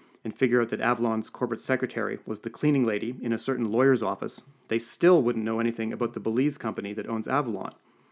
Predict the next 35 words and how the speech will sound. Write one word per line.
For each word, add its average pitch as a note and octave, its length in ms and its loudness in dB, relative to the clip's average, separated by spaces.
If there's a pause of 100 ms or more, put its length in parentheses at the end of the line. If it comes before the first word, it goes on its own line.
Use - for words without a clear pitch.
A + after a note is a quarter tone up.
(160)
And B2 100 -2
I C#3+ 80 2
can A#2+ 200 0
wind B2 200 4
up B2+ 120 0
the A2+ 80 -2
Belize A2+ 340 0
company G#2 360 -6
long A#2+ 280 0
before A2 240 -6
they G2 140 -6
get A#2 200 -8
to A2 120 -10
it." - 120 -16 (1160)
Mushinsky A2+ 420 -6
smiled. G#2 440 -4 (840)
"Since A#2+ 260 -2
nine B2 220 6
eleven, B2+ 440 2 (320)
how C#3 140 -2
much C#3+ 200 0
effort B2 280 -2
do A2+ 80 -4
you A2+ 60 2
think A#2 220 -2
the A2+ 80 -2
Americans A2+ 480 -2
have G#2 100 -10
put A#2+ 140 -6
into G#2+ 160 -6
tracking A2+ 420 -2
this G2+ 140 -6
kind G2 180 -10
of G2 80 -12
shit?" - 300 -8